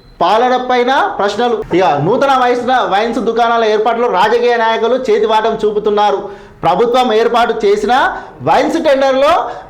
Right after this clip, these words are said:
వైన్స్లు దక్కించుకున్న వ్యాపారుల, వ్యాపారులు ఈ నెల ఒకటి డిసెంబర్ వైన్ షాపులు ఏర్పాటు చేసుకొని ప్రారంభించిన విషయం తెలిసిందే.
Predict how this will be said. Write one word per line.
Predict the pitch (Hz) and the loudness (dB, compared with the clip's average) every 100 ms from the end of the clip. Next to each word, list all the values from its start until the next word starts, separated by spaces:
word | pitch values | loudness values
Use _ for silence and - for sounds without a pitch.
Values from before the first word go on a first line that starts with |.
| 120 | -6
వైన్స్లు | 139 226 311 339 320 | 0 0 0 -2 0
దక్కించుకున్న | 285 277 294 - 294 285 | 0 0 -2 -4 -2 0
వ్యాపారుల, | 269 233 254 262 262 262 262 370 - - - - - - - | 2 2 2 2 0 2 2 0 -2 -10 -18 -20 -20 -20 -10
వ్యాపారులు | 123 175 240 285 269 277 311 | -2 2 2 2 2 2 0
ఈ | 233 277 | 0 0
నెల | 285 | 2
ఒకటి | 285 247 262 - | 2 0 0 -2
డిసెంబర్ | 226 233 254 262 | -2 -2 0 0
వైన్ | 233 220 240 | 0 0 0
షాపులు | 254 240 254 | -2 0 0
ఏర్పాటు | 220 220 226 226 214 | 0 0 0 0 0
చేసుకొని | 208 214 240 311 | 0 0 0 0
ప్రారంభించిన | 220 190 220 233 226 226 226 | 0 0 0 0 -2 -2 -2
విషయం | 202 220 254 | -2 -2 -2
తెలిసిందే. | 254 202 202 208 202 220 170 - | -2 -2 -2 -2 0 0 0 -4